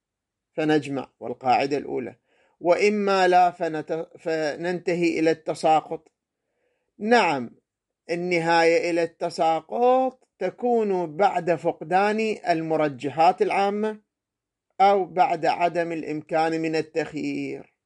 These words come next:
درسنا القاعدة الأولى قاعدة الجمع العرفي، وتحدثنا عن الحكومة والورود والتخصيص والتقييد، وبينا مفصلاً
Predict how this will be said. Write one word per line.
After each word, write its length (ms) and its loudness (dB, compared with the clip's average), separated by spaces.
درسنا 560 2
القاعدة 560 2
الأولى 380 0
قاعدة 580 -2
الجمع 440 -2
العرفي، 500 -4
وتحدثنا 720 0
عن 180 -2
الحكومة 880 -2
والورود 720 -2
والتخصيص 800 -6
والتقييد، 840 -2
وبينا 1600 0
مفصلاً 1080 0